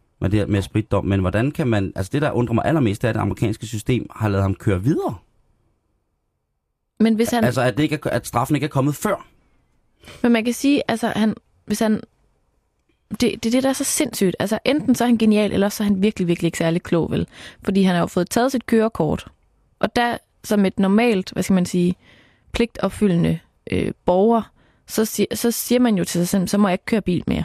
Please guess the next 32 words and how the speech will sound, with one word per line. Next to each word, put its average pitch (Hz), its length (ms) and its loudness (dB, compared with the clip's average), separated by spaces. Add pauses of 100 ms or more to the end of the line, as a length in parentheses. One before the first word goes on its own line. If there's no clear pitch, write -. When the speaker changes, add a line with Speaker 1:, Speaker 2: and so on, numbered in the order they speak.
(260)
Speaker 1:
Nej. 82 120 -2 (280)
Speaker 2:
Men - 140 2
hvis 208 160 0
han 185 140 0
så 196 120 0
gør 202 260 2
det 190 220 -2
syv 233 240 2
gange 170 480 2
efterfølgende 175 640 0
alligevel, 190 400 2
og - 220 -2
ovenikøbet 208 540 2
påvirket. 175 520 0 (840)
Altså, - 180 -2 (1300)
jeg 180 80 0
synes, 220 140 0
tretten 226 340 0
år 185 160 2
er - 200 0 (160)
voldsomt, 185 640 -2
men, 180 240 0 (100)
men 165 320 0 (1200)
det 202 60 0
er - 0 -
jo, 196 140 0 (140)
det 196 60 2
er - 20 4
jo 180 140 2
som, 180 360 -2
altså, 185 180 -2
han 180 280 -4